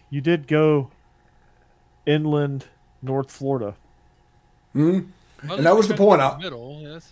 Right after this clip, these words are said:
Speaker 2: yeah.
Speaker 3: Yeah.
Speaker 2: I, I didn't wanna live on the coastline because of hurricanes, um, but I want it to be close enough to get there so I can get to Tampa or Orlando in under an hour.
Speaker 3: Yeah. But we're not,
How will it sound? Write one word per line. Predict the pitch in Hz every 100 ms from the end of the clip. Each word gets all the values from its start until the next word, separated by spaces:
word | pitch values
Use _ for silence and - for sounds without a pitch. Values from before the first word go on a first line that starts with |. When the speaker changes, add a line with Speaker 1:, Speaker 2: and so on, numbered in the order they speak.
| _
Speaker 2:
yeah. | 139 127 82
Speaker 3:
Yeah. | - _ _ - _ -
Speaker 2:
I, | 185 185
I |
didn't | 185 269 240
wanna | 233
live | 220 208
on |
the | 190
coastline | - 190 170 151 139
because | 147 151 147
of |
hurricanes, | 147 139 113 117 101 107 123 - _
um, | 123 123 120 110 107 110 101 _
but | 117 156 147
I |
want | 139 160
it | 156
to | 143
be | 143
close | 151 143 143
enough | 135
to | 127
get | 139 175
there | 113 107
so | 110
I | 127
can | 151
get | 120 104
to | 107 101
Tampa | - 139 139 143
or | 123 120
Orlando | 113 120 147 123 107
in | 107
under | 113 117
an | 98
hour. | 101 117 - - _ _ _ _ _ _ _
Speaker 3:
Yeah. | 120 117 120 _ _ _ _ _ _ _ _ _ _ _ _ _ _ _ _ _ _ _ _ _ _ _ _ _ _ _ _
But | 131 135
we're | 135
not, | 143